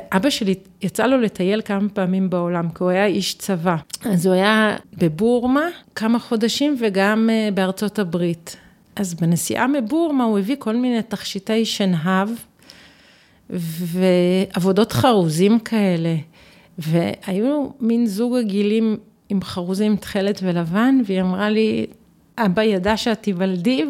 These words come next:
והוא קנה לך מתנה את הח-, את העגילים האלה."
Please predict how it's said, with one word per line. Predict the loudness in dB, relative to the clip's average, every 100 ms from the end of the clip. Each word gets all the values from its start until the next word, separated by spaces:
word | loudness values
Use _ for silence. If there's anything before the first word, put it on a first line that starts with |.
| -2
והוא | 0 0 0 -4 -6 -8 -10 _ _ _ _
קנה | -2 2 0
לך | 0
מתנה | 0 0 0 0
את | 0
הח-, | -4 -6 -4
את | -2
העגילים | -2 -2 -2 -6 -4 -2 2 4 4 2
האלה." | -2